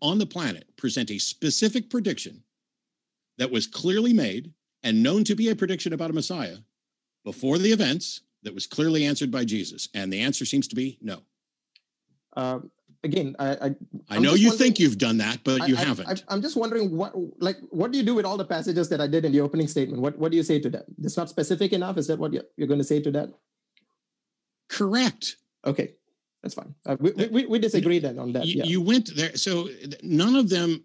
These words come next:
Speaker 1: So a prediction shouldn't be, and some, and I mean, these, by the way, these things are sometimes written in the present tense, and you have to ch-
Speaker 2: Okay.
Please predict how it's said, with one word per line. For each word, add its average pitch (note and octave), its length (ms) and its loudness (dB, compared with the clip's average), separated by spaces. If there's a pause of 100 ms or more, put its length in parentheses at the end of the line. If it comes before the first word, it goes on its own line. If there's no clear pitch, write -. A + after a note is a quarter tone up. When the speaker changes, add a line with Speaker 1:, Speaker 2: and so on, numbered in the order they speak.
Speaker 1:
So F3 260 -2
a D#3 60 -6
prediction D3+ 760 2 (420)
shouldn't A3+ 460 2
be, A#2+ 540 0 (880)
and B3 460 4
some, B3 380 2 (100)
and E3 100 2
I E3 40 4
mean, F#3 200 4
these, C#4 300 6
by F#3 160 0
the E3 80 4
way, C#3+ 140 2
these A#3+ 200 4
things D#3 400 2
are C#3+ 100 0
sometimes A3 440 4
written D3+ 200 4
in C#3 120 8
the - 60 2
present G#3 540 0
tense, G3+ 380 2
and C4 140 2
you G#3 160 4
have F#3 180 0
to C#3+ 120 -2
ch- - 260 -4 (3500)
Speaker 2:
Okay. - 120 -18